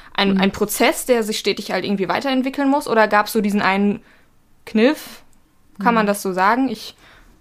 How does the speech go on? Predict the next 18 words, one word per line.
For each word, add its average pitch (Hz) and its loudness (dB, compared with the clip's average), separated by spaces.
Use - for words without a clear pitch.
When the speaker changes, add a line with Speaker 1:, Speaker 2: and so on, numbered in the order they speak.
Speaker 1:
äh, 185 -4
du 196 -2
wirst 202 -2
es 202 -8
besser 170 -2
wissen. 175 -6
Speaker 2:
Ja, 180 -2
es - -6
gab 175 0
ständig 190 2
diese 160 -2
Momente, 160 0
diese 170 -4
Aha-Momente 160 -4
von 170 -4
Anfang 185 -2
an. 180 -4
Äh, 175 -2